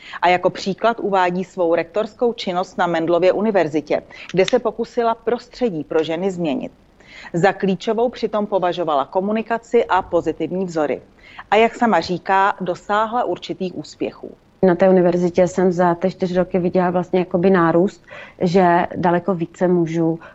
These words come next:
Speaker 2: vlastně chodilo aspoň na část té rodičovské dovolené.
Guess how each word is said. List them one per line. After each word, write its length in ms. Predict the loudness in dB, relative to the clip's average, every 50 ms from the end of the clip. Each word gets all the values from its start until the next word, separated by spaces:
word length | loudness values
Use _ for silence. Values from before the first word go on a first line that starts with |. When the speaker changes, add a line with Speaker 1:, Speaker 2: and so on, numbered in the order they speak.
| _ -4
Speaker 2:
vlastně 400 | -4 -2 0 0 2 2 2 0
chodilo 460 | 0 0 0 2 4 4 4 4 4
aspoň 320 | 2 0 0 -2 0 0
na 100 | 0 0
část 220 | -2 -4 -6 -6 -4
té 140 | -2 -2 0
rodičovské 540 | 0 -2 -4 -6 -8 -10 -12 -6 -4 -4
dovolené. 540 | -2 -2 -2 -2 -2 -2 -2 -2 -4 -6 -8